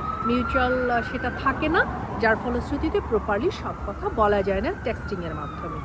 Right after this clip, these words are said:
Just আপনার ইনফরমেশনটুকুন দিয়ে আপনি টেক্সট করে রাখেন কী বিষয়ে, কোন দেশ সম্পর্কে এবং আপনার ব্যাকগ্রাউন্ড কী। তাহলে আশা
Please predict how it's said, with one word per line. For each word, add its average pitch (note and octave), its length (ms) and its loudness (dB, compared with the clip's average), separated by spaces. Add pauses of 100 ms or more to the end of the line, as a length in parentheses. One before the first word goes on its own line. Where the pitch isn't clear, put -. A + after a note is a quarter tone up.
(300)
Just F#4 280 2
আপনার A3 220 -2
ইনফরমেশনটুকুন A#3 1080 -2
দিয়ে C4 340 0
আপনি D#4 320 0 (300)
টেক্সট B3+ 300 -2
করে A3 160 0
রাখেন G3+ 280 0 (160)
কী C#4 140 0
বিষয়ে, C#4+ 480 -2 (300)
কোন F4+ 240 6
দেশ A3+ 180 6
সম্পর্কে A#3+ 640 -2 (120)
এবং G4+ 260 4
আপনার G3+ 300 0
ব্যাকগ্রাউন্ড D#3 500 -4 (160)
কী। - 100 -10 (360)
তাহলে G#3 320 0
আশা F3+ 280 -4